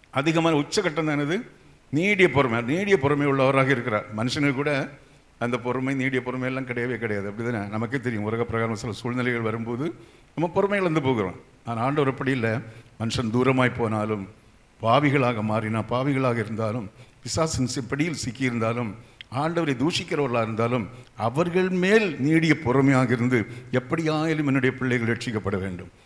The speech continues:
"எப்படியாயிலும் என்னுடைய பிள்ளைகள் என்னை ஆராதிக்க வேண்டும். எல்லா, என்னுடைய பிள்ளைகள் ஒன்று, ஒரு பிள்ளைகள் கூட, ஒரு பிள்ளை கூட நரகத்திற்கு போகக்கூடாது, பரலோக ராஜ்யத்துக்கு வர வேண்டும்" என்று சொல்லி விரும்புகிற ஒரு நல்ல ஆண்டவர். அதனால தான் அவர் நல்லவர் என்று நம்ம சொல்லுகிறோம். இது அவங்களுக்கு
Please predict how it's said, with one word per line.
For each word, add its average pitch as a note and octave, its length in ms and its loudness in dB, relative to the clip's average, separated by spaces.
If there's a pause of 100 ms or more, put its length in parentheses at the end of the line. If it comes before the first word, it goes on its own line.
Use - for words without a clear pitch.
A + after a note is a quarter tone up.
(160)
"எப்படியாயிலும் F3+ 600 0
என்னுடைய D3+ 280 2
பிள்ளைகள் D3+ 260 2
என்னை C#3 180 4
ஆராதிக்க C#3+ 500 2
வேண்டும். A2 260 0 (340)
எல்லா, C#3+ 240 2
என்னுடைய D#3+ 400 6
பிள்ளைகள் D3+ 360 2
ஒன்று, E3 260 2
ஒரு E3 260 2
பிள்ளைகள் E3 300 2
கூட, D#3 280 6 (300)
ஒரு D3+ 160 2
பிள்ளை D#3 200 0
கூட D3+ 160 2
நரகத்திற்கு C#3 560 2
போகக்கூடாது, C#3 640 2
பரலோக D#3 280 0
ராஜ்யத்துக்கு C#3+ 420 0
வர C3 160 2
வேண்டும்" C#3 300 2
என்று B2+ 200 -2
சொல்லி C#3+ 420 0 (300)
விரும்புகிற D3 540 4
ஒரு A2 80 0
நல்ல A2+ 360 2
ஆண்டவர். F2+ 320 -2 (260)
அதனால C3 320 0
தான் C#3 140 0
அவர் B2+ 200 0
நல்லவர் C3 440 2
என்று A#2+ 140 -4
நம்ம A2 200 -2
சொல்லுகிறோம். F2 420 -8 (320)
இது A#2 180 0
அவங்களுக்கு B2 480 0